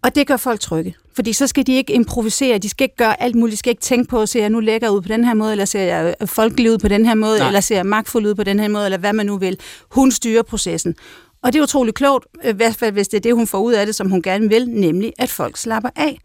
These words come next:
Speaker 1: Og det er nøjagtigt på samme måde, jeg arbejder med mine kilder, når jeg skal skrive om, øh, om magtfulde mennesker eller mennesker i øvrigt.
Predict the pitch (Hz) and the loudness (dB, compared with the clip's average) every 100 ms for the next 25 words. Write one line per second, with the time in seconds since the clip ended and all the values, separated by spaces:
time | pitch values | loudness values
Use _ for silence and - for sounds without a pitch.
0 | _ 233 247 254 247 - 262 277 262 208 | _ -2 2 4 2 0 -4 -2 -6 -4
1 | - 220 240 226 226 226 190 226 214 196 | -2 0 0 0 0 0 0 0 -2 0
2 | 185 196 247 240 240 233 202 190 202 220 | 0 2 2 2 -2 -2 -4 -4 -4 -6
3 | - 226 240 208 190 185 170 165 - - | -4 -2 0 0 0 0 -2 -4 -12 -18
4 | - - 214 202 202 208 - 208 202 214 | -14 -2 2 4 4 0 -2 -2 0 -2
5 | 208 - 196 175 175 190 220 233 190 180 | -4 -4 -2 -2 -2 -4 -4 -4 -4 0
6 | 240 277 | 2 0